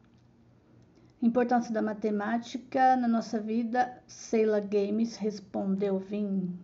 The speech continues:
Obrigada." Tipos de textos, descritivo, narrativo, dissertativo, injuntivo, fatos incríveis. Perguntou, dissertativo e argumentativo são sinônimos?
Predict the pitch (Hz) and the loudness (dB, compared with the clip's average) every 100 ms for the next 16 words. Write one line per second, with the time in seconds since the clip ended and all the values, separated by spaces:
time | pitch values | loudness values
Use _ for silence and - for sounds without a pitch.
0 | - 269 294 - 196 - 185 185 185 180 | -12 -8 -6 -4 -6 -4 -4 -4 -6 -6
1 | 233 233 - - _ - - - - - | -8 -10 -20 -20 _ -20 -20 -20 -20 -20
2 | - - - - - - - 294 269 240 | -20 -20 -20 -20 -20 -10 -2 0 2 2
3 | 247 - 220 262 - - - - - - | 0 0 2 2 -2 -14 -18 -20 -8 0
4 | 208 202 202 - 226 226 190 185 180 185 | 0 0 -6 -4 -2 0 -2 -2 -4 -6
5 | - 214 208 - 208 196 202 196 196 196 | -6 -6 -6 -8 -6 -4 -6 -4 -4 -2
6 | 180 180 190 175 180 254 262 208 175 175 | -4 -4 -4 -4 -6 -4 -2 -2 -4 -6
7 | - - - - - 226 233 240 220 262 | -10 -20 -20 -12 0 2 2 0 0 0
8 | 262 247 254 226 196 196 - - - 233 | -2 -4 -2 -2 -4 -8 -16 -14 -2 2
9 | 233 240 190 180 180 - - - 226 247 | 2 2 0 0 -4 -12 -20 -8 -4 -2
10 | - 320 320 294 - 196 175 240 220 220 | 2 4 4 2 -2 -2 -2 -2 -2 0
11 | 226 233 233 240 - 214 185 185 - 220 | 4 4 4 0 -4 -6 -4 -6 -6 -6
12 | 202 - 269 208 208 190 165 - - | -6 -2 0 0 0 -2 -2 -6 -16